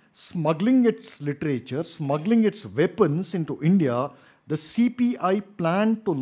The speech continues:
launch a nationwide civil war to establish a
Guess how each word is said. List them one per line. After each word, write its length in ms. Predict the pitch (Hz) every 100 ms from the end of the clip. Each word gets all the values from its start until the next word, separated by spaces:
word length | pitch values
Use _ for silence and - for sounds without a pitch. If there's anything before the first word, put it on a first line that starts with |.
| 143
launch 380 | 175 208 202 202
a 60 |
nationwide 880 | 143 131 175 190 - 196 160 160 170
civil 460 | - - 180 220 190
war 460 | 123 123 131 143 - _ _ _ -
to 100 | 185
establish 1000 | 143 - - 202 208 147 202 214 - - - _
a 60 | _